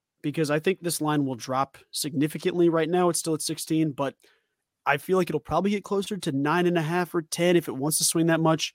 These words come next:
It will depend on what the Quinn Ewers news is. It could also just stay around there and just be like, "Well, Malik Murphy, stud. Arch Manning, stud. Someone will figure this out." You know, whatever. I'm gonna take B Y U. I think this is gonna be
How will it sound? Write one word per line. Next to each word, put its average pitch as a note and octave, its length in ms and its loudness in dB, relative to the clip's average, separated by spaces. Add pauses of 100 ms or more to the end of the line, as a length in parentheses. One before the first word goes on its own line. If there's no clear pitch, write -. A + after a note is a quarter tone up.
(300)
It C3+ 140 -6
will D#3+ 160 6
depend D3+ 420 2
on C3 220 0
what C3 120 -6
the B2+ 160 -10
Quinn D3+ 240 0
Ewers D3 280 2
news C#3 220 0
is. C#3+ 280 -2 (600)
It E3 140 -2
could G3+ 140 6
also E3+ 240 6
just C#3 180 0
stay C3+ 160 0
around A#2+ 280 0
there A#2+ 200 -2
and B2 120 -4
just C3 160 -2
be C3 80 -4
like, A#2+ 180 -2
"Well, F3+ 260 8 (500)
Malik E3 240 6
Murphy, E3 360 6 (240)
stud. D3 500 2 (220)
Arch F3+ 220 6
Manning, E3+ 340 4
stud. C#3 460 -2 (320)
Someone F3 300 2
will D3+ 60 2
figure D3+ 200 2
this C#3+ 180 0
out." C3+ 240 2 (300)
You C#3+ 120 0
know, B2 100 0
whatever. C3+ 380 0 (100)
I'm E3 160 4
gonna F3+ 120 4
take D#3 240 -4
B D3 100 -4
Y C#3 160 -2
U. C3+ 220 -2
I C3 60 -6
think C#3 240 -6
this C#3 140 -6
is B2 100 -8
gonna C3 200 -4
be A#2+ 300 -8